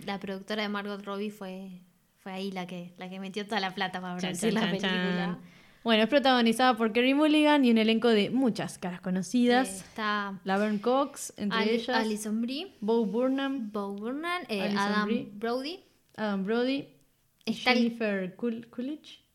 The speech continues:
Speaker 2: ¿Es?
Speaker 1: Ah,
Speaker 2: Ah,
Speaker 1: sí, sí.
Speaker 2: Jennifer
Speaker 1: Y
Speaker 2: Coolidge.
Speaker 1: está ta-, eh, va, Alfred Molina.
Speaker 2: Alfred Molina, <laughs> señor.
Speaker 1: Y está, eh, que yo no me sé el nombre, pero es este pibe que hace gracioso, que es tan súper cool y todo eso.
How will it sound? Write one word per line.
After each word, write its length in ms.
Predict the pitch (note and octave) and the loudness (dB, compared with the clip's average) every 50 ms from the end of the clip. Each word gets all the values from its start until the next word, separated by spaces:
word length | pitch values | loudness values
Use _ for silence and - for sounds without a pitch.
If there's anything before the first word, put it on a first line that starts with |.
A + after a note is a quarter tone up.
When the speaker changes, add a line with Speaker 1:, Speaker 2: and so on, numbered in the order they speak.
| _ B3 | _ -14
Speaker 2:
¿Es? 160 | A#3 A3+ - - | -14 -8 -2 0
Speaker 1:
Ah, 220 | C#4 D#4+ F4+ F#4+ G4+ | 2 4 4 2 2
Speaker 2:
Ah, 20 | |
Speaker 1:
sí, 380 | - G#3 A3 F4 F#4+ G#4 - - - | 0 -2 -2 -2 -2 -4 -8 -14 -12
sí. 240 | - - C4 C#4 D#4 | -6 -4 -2 -2 -2
Speaker 2:
Jennifer 260 | A3+ G#3+ G3+ G#3+ G3+ | -2 -2 -2 -2 -2
Speaker 1:
Y 40 | F3+ | -2
Speaker 2:
Coolidge. 260 | - A#3+ A#3 A#3+ A#3+ A#3+ | -2 0 2 2 2 2
Speaker 1:
está 400 | A#3+ - - C4 C4 D4 D4+ D4 | 0 -2 -2 2 2 2 2 0
ta-, 120 | C#4 - A#3+ | -2 -4 -2
eh, 220 | A#3+ B3 - - G#3 | 0 0 -2 -2 -2
va, 220 | B3 C#4 - - - | -2 -4 -4 -4 -6
Alfred 280 | A#3 A3+ A3+ B3 A#3 A3 | -6 -6 -4 -2 -4 -2
Molina. 420 | G#3 G3+ G#3 A3+ A#3 B3 C#4+ D#4+ - - - | -2 -4 -2 -2 -2 -2 -2 -6 -8 -12 -12
Speaker 2:
Alfred 240 | - F#3+ - G#3+ F#3 E3+ | -12 -10 -10 -10 -14 -12
Molina, 380 | E3+ F3 F3 E3 G#3+ A3 A3 F#3+ - - - | -12 -10 -6 -4 -4 -4 -4 -6 -10 -14 -20
<laughs> 100 | - - - - | -20 -20 -18 -12
señor. 380 | - F#3+ E3+ E3+ F3+ F#3+ G#3 - - - - - - - | -8 -6 -6 -4 -4 -4 -6 -8 -10 -16 -18 -18 -18 -12
Speaker 1:
Y 280 | - C4+ D4 D#4+ F4+ F4 | -6 -4 -2 0 0 0
está, 720 | C4 B3 G#3+ - - - B3 B3 B3 C4 C#4 D4 D#4+ - - - | -2 -4 -4 -8 -4 0 2 6 6 8 8 6 6 4 0 -4
eh, 420 | A3 G#3 G3+ G3 G3+ G3+ G3 G3 F#3+ F#3+ F#3+ F#3+ F#3+ F#3 F#3 F3+ F3 F3+ - - | -4 -4 -4 -4 -6 -6 -8 -8 -10 -10 -10 -12 -12 -12 -12 -12 -14 -16 -14 -12
que 160 | A3 G#3+ G#3+ | -8 -8 -8
yo 160 | G#3 - A#3+ | -6 -4 -2
no 140 | B3 C4+ D4 | -2 -2 -2
me 100 | D4 D4+ | -2 -2
sé 120 | C#4+ C4+ | -2 -2
el 120 | A#3+ A#3+ A#3+ | -2 -2 -2
nombre, 340 | B3+ C4 B3+ A#3+ G#3 F3+ F3+ | -2 -2 -2 -2 -4 -4 -6
pero 140 | G#3 G3+ | -8 -8
es 80 | G#3 G#3+ | -8 -10
este 240 | A#3 A3+ - A#3+ A3 | -8 -6 -6 -6 -4
pibe 380 | A#3 A3 A3+ A#3+ A#3 G#3+ G#3 | -4 -6 -4 -2 -2 -4 -4
que 100 | G#3+ F#3 | -4 -8
hace 220 | F#3 G3 - A3 G#3 | -8 -8 -8 -10 -10
gracioso, 440 | G3+ G3 G3 - G3+ G3 G3+ G3 F#3+ | -10 -10 -10 -10 -10 -10 -10 -12 -12
que 60 | F3+ | -12
es 80 | F3 | -12
tan 220 | - G3 G3 G3 G3 | -10 -10 -10 -8 -10
súper 240 | G#3 G3 F#3+ F#3 G3 | -10 -12 -12 -12 -10
cool 340 | - G#3+ G#3 G#3 G3+ F#3+ | -8 -6 -4 -4 -6 -6
y 80 | F#3 F3 | -8 -10
todo 220 | F3+ F3+ F#3 F#3 | -10 -8 -8 -8
eso. 340 | F#3 F3+ - F3+ E3+ F3 F3 | -10 -10 -10 -12 -12 -12 -16